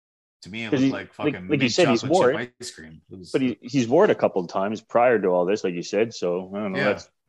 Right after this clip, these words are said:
Speaker 2: my assumption is the umps are just being dicks as usual.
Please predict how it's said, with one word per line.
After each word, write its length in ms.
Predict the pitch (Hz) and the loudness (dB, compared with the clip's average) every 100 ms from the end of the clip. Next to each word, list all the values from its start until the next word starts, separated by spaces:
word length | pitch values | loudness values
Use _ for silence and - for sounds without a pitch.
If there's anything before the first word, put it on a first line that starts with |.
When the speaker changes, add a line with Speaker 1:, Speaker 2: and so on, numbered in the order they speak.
| - | -8
Speaker 2:
my 140 | 101 | -4
assumption 460 | 101 - 98 - 101 | -4 -2 -4 -2 -2
is 180 | 101 98 | -2 -2
the 160 | 95 | -2
umps 240 | 101 104 - | -2 -2 -2
are 80 | 95 | -2
just 260 | 98 - | -2 -4
being 280 | 107 104 92 | -4 -2 0
dicks 240 | 110 - | 0 0
as 100 | 107 | -4
usual. 420 | 123 127 110 - | -2 -2 -4 -8